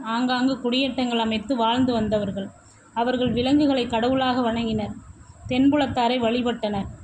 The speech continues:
உயிர் நீத்தவர்க்கும் பேய்களுக்கும் பூதங்களுக்கும் உயிர் பலி கொடுத்தனர். இறந்த பிறகும்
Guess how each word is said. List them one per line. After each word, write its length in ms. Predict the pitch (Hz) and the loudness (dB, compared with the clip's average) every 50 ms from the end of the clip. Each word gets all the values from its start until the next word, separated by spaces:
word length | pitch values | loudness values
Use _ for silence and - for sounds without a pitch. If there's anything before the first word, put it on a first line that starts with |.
| - - - - - | -12 -12 -12 -10 -6
உயிர் 240 | 240 254 262 294 294 | -2 0 4 4 4
நீத்தவர்க்கும் 600 | 294 285 285 - 262 247 233 220 - - 277 254 | 4 4 2 0 0 0 0 0 0 0 0 2
பேய்களுக்கும் 580 | - 247 254 262 262 254 240 - - 285 277 - | 2 0 0 0 0 0 -2 -2 0 2 2 2
பூதங்களுக்கும் 640 | 254 254 262 262 262 254 240 226 220 - 277 262 247 | 2 0 2 2 2 2 2 0 0 0 0 0 2
உயிர் 260 | 240 247 262 269 - | 2 0 0 -2 -2
பலி 200 | 254 240 233 226 | -2 0 0 0
கொடுத்தனர். 500 | 214 208 202 202 - 208 208 208 208 - - - - - - - - _ - | 0 -2 -4 -4 -4 -6 -6 -6 -8 -10 -14 -20 -20 -20 -20 -20 -18 _ -4
இறந்த 300 | 240 254 277 294 302 302 294 | 0 2 4 4 4 4 4
பிறகும் 460 | 294 285 262 254 254 240 269 285 | 2 0 0 0 0 2 4 4